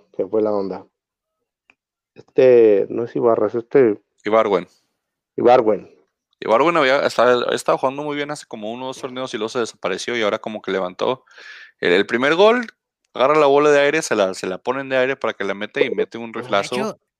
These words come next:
Speaker 3: fue, fue, se, se vio como, como <laughs> así. ¿Crees que fue planeado así? ¿Crees
Speaker 2: Sí.
Speaker 3: que el, el que, que le puso el balón dijo, "Te la voy a englobar para que la agarres así de prendidita"? Porque está raro ese pase, ¿no? Que se, que te den un pasito así englobadito.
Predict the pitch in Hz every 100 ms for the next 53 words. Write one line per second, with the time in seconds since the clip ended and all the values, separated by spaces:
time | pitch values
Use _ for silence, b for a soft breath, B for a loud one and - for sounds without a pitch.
0 | _ _ _ 214 220 165 220 226 185 190
1 | 196 180 185 196 214 226 254 262 269 220
2 | 196 185 - 170 160 156 127 107 b b
3 | b b - - - 214 269 247 254 -
4 | 262 262 277 254 262 403 - _ _ _
5 | _ _ _ 190 214 190 262 - 208 190
6 | 180 170 180 180 175 185 214 214 196 214
7 | 202 190 180 175 170 180 220 196 190 196
8 | 185 156 151 160 180 170 147 170 180 190
9 | 185 160 147 147 143 151 156 165 b b
10 | b - 180 190 214 226 247 277 269 240
11 | 277 294 311 415 349 226 208 190 185 180
12 | 202 208 220 214 233 226 247 220 196 196